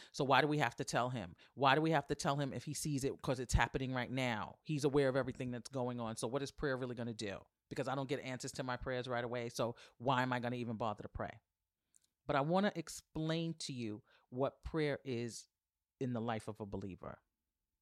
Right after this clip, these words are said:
Prayer gives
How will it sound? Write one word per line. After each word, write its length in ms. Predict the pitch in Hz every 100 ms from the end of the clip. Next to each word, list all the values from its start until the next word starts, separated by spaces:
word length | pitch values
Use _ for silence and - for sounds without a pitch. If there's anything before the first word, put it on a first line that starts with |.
| _ _ _ _ _ _ _ _
Prayer 640 | - 190 202 214 247 277 277 _ _ _ _ 123
gives 580 | 117 160 156 143 143 -